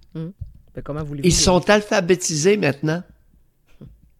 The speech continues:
Speaker 2: Mais c'est quoi ? On s'en
Speaker 1: Ouais.
Speaker 2: va où avec ça ?
Speaker 1: Ben, encore là,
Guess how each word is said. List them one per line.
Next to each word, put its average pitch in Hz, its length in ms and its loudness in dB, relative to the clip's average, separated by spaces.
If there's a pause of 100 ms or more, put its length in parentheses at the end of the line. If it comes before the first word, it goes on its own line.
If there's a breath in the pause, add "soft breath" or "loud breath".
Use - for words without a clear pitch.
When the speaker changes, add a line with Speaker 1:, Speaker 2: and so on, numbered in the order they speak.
(420)
Speaker 2:
Mais 82 100 -10
c'est 113 240 -4
quoi ? - 220 -6
On 120 80 0
s'en 127 160 0
Speaker 1:
Ouais. 139 80 2
Speaker 2:
va 147 60 6
où 311 140 4
avec 214 140 0
ça ? 240 300 0
Speaker 1:
Ben, 151 200 -6
encore 151 340 -6
là, - 140 -4